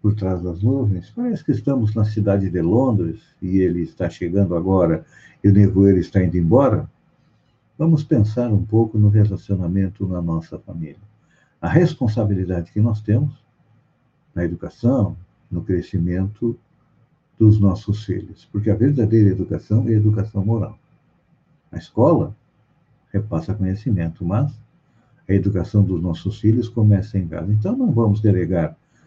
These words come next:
para a televisão, para a empregada, ou até para o C I, dar a educação moral para os nossos filhos. Vamos nós.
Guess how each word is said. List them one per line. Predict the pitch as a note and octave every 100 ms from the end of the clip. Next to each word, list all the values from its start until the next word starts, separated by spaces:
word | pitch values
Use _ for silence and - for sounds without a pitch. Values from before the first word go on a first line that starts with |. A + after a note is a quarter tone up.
| _ _
para | G2 F2+
a |
televisão, | F2 D#2+ D#2+ E2+ D#2+ A2+ A2+
para | G#2 F2
a |
empregada, | F2 E2 D2+ G2+ A#2+ G#2+ - -
ou | A#2 D#3 A#2
até | G#2 A#2+
para | A2 G#2 G2
o |
C | - F#2
I, | G2+ B2+ - _ _ _ _ _ _ _ _ _ _ _ _ _ _
dar | G#2+ G#2+ A2+ G#2+ - _ _ _
a | F2+
educação | F#2 G2+ G2 - G#2
moral | F#2+ F2 F2+ E2+
para | F2
os | E2+ E2+
nossos | E2 - G#2
filhos. | - D#2+ D#2+
Vamos | E3+ G3+ G#2+
nós. | D#2+ - _ _